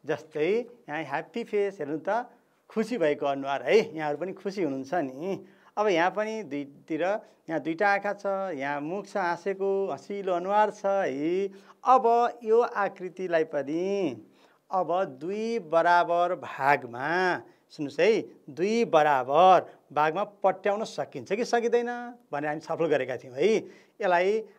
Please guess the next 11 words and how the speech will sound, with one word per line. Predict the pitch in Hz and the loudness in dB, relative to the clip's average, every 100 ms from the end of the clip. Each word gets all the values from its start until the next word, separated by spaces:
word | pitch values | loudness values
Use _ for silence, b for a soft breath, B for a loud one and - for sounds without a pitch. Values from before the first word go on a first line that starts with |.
| 156 | -10
हामीले | 170 185 | -8 -8
यसरी | 196 233 233 233 233 226 226 226 226 | 0 4 6 8 6 4 0 -8 -2
पट्याउँदाखेरि | 190 190 196 190 185 185 180 180 151 170 214 233 B B - | -2 0 -4 -4 0 0 0 -4 -4 -2 -2 -2 B B -10
दुईटा | 147 165 175 | -6 -2 -4
के | 170 233 | 2 4
भएको | 214 208 214 | 4 2 0
थियो | 220 | -2
त? | 214 214 214 - _ | -4 -6 -8 -14 _
बराबर | 135 127 139 135 139 196 | -10 -2 0 0 -2 0
भएको | 208 220 220 220 | 4 4 4 -2
थियो। | 220 214 | 0 -4